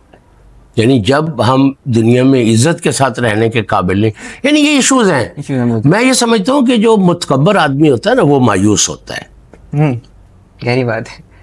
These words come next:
Speaker 1: हाँ, ठीक है ना? तो, अ, हम मायूस नहीं हैं, लेकिन हम इस दुनिया को अपने अकदार पर खड़े होकर हम इसका सामना करना चाहते हैं।
Speaker 2: हम्म।
Speaker 1: तो इंसान यही काम करता है ना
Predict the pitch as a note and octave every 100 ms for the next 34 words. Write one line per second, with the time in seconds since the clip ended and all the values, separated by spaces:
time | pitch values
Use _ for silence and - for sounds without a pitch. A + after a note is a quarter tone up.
0 | - G#2 G2 D#2+ - _ _ - E3 C#4
1 | F#3+ - - - - C4+ B3 A#3+ A3 G#3
2 | A#3 F#3+ B3+ C4 C#4 C#4+ C4+ D#4 C4 F#3
3 | G2 D#2+ - - - - - - - -
4 | - - - - B2+ E3+ A#3 A3+ G#3 A3
5 | G#3 - D3 D3+ D3+ C3+ C3 C3 D#3+ -
6 | _ _ - - - G3+ F3 - A#3 A3+
7 | A3 A3 A3+ - _ - _ _ - C#3+
8 | C#3+ D3+ F3 F3 F3 C3 E3+ F#3+ F3 C3+
9 | - G3 B3+ D3+ A#3+ A#3 - A3+ - D#3+
10 | G3+ - C#3+ D3 C3 G#2+ - - D#2+ -
11 | - - - - - - C3+ A#3+ - G3+
12 | A#3 B3 A3 B3+ A#3+ G#3 E3+ G#2+ B2 G3
13 | C4+ C3